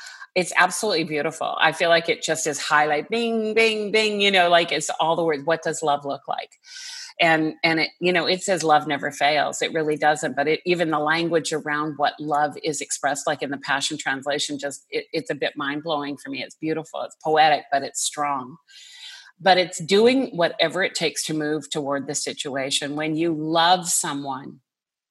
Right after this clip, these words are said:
um, even if you're not liking them right now, been there, done that a lot. And sometimes I sure haven't been likable, but it's doing what is the right thing, moving your heart towards someone, in a heart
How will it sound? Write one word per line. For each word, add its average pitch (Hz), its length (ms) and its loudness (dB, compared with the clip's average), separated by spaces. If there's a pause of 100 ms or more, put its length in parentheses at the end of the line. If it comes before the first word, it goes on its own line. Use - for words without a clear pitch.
(360)
um, 147 520 -2 (340)
even 214 240 2
if 226 240 4
you're 294 80 6
not 202 240 6
liking 226 380 2
them 220 180 -2
right 214 240 2
now, 185 400 4 (840)
been 196 180 6
there, 190 140 4
done 170 280 2
that 151 320 2
a 151 80 2
lot. 143 380 2 (160)
And 151 120 -6
sometimes 160 340 0
I 147 100 2
sure 151 180 0
haven't 143 300 -6
been 143 120 -8
likable, 135 560 -8
but 156 140 2
it's 147 180 -2
doing 180 360 0
what 147 180 -2
is 143 140 -6
the 143 100 -4
right 135 240 -4
thing, 151 240 -4
moving 151 340 -4
your 143 120 -2
heart 135 280 -4
towards 143 420 -6
someone, 139 300 -6
in 139 140 -6
a 147 60 -4
heart 185 280 -2